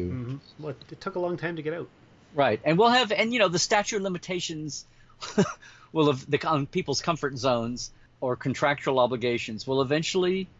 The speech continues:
Speaker 2: that'll eventually dissipate, and,
Speaker 1: Yeah.
Speaker 2: and we'll have more of that, more of that come out as it goes along. But, uh, not for the gossip factor, but just, we, we just are curious how and why things are that way. At least I am.
Speaker 1: We
Speaker 2: And
Speaker 1: wanna
Speaker 2: that's the
Speaker 1: know
Speaker 2: way I've always
Speaker 1: yeah,
Speaker 2: been.
Speaker 1: the nuts and bolts.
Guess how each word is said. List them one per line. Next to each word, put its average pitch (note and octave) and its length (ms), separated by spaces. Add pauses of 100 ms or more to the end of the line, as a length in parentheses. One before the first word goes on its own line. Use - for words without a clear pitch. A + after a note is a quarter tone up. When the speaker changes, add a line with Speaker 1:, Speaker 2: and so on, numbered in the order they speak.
Speaker 2:
that'll C#3 240
eventually F#3 420
dissipate, C#3 720
and, C#3 260
Speaker 1:
Yeah. G#2+ 180
Speaker 2:
and D3+ 180
we'll D3+ 100
have D3 220
more C#3+ 220
of A#2+ 60
that, A2+ 180 (360)
more C3 160
of A#2 60
that A2 160
come G#2+ 180
out F#2+ 260
as G#2 140
it A2 80 (120)
goes A#2 200
along. C3+ 300
But, G#2+ 120 (460)
uh, - 140
not G#3+ 240
for - 80
the F3 100
gossip C3 480
factor, F#3 340
but G3+ 180
just, D3 480
we, D#3+ 220
we D#3 180
just D3+ 260
are D3 40
curious C#3+ 540
how C#3 300
and C#3+ 100
why B2 220
things A#2+ 380
are B2 60
that A2 180
way. C#3+ 60
At D#3 60
least E3+ 220
I C3 140
am. - 160 (420)
Speaker 1:
We D3+ 100
Speaker 2:
And C3+ 80
Speaker 1:
wanna C3 120
Speaker 2:
that's D3 100
the C#3 60
Speaker 1:
know C#3 60
Speaker 2:
way C3+ 140
I've C3 140
always A#2 400
Speaker 1:
yeah, G2 180
Speaker 2:
been. E3 140 (120)
Speaker 1:
the D3 100
nuts D#3+ 220
and C#3+ 100
bolts. - 360